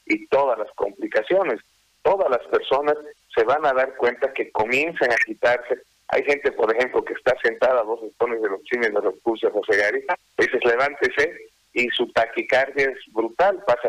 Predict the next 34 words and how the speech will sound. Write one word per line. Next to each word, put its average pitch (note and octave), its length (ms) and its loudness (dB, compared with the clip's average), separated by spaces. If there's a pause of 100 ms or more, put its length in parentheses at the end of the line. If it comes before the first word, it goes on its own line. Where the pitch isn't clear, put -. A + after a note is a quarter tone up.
ciento B2 360 0
diez, C3 280 0
ciento B2 380 -4
quince, D3+ 380 -2 (400)
y - 80 0
eso B2+ 200 -2
significa A#2+ 640 0 (400)
que G#2 120 2
al G2 160 2
levantarse G#2+ 680 2
trata A#2 360 0
de G#2 120 -4
respirar A2+ 520 0
más B2 280 0
y A2+ 120 -4
no A#2 160 2
está C#3 220 0
entrando C#3+ 460 2
el A2 80 2
oxígeno B2+ 500 -2
que G#2+ 120 -2
debería G#2 400 2
entrar. D#3+ 420 0 (460)
Entonces, - 220 -2 (380)
se - 160 0
complica, B2 720 0
José A2 280 0
Gary, A#2+ 240 2
la G#2+ 180 0
gente, A2+ 520 0 (380)
la G#2+ 240 2
patología A2+ 600 0
se - 120 0
complica B2+ 520 0